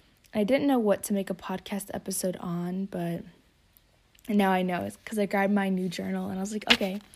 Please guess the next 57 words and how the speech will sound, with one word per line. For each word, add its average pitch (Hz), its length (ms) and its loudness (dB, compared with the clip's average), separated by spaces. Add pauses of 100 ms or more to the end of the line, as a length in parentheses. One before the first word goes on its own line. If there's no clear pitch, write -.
(420)
I'm 214 160 4
gonna 220 180 6
do 208 140 4
it 202 60 0
on 190 180 -2
this." 190 240 -8
So - 300 -2
anyhow, 196 340 2 (880)
in 240 80 6
the 247 60 10
Midwest, 254 360 6
it's - 120 -8
cold, 185 400 4
and 196 160 0
so 202 80 0
I 190 60 4
went 202 180 2
down 202 140 0
to 202 40 -2
Florida, 175 560 -4 (100)
and 190 140 -2
it, 202 240 -6
there 202 200 -2
is 196 300 -2
<laughs> - 40 -6 (300)
the 208 260 2 (480)
trees 254 340 2
were 226 120 4
covered 208 420 -2
in 196 200 0
leaves, 190 500 0
and 196 120 -2
the 185 60 -2
grass 190 360 -6
was 190 140 -6
green, 185 460 -6
and 190 180 -6
so 190 100 -8
we 196 80 -4
spent 240 280 -2
the 285 60 0
night 196 320 0
in 190 80 -4
our 185 140 -6
truck - 380 -6
at 196 80 -4
a 185 40 -4
rest 185 280 -6
stop, 175 320 -8
and 175 80 -8
I 180 40 -6
got 208 260 -2
up, 185 220 -2
and - 800 -14
the 196 40 0
rest 196 220 -2
of 185 80 -4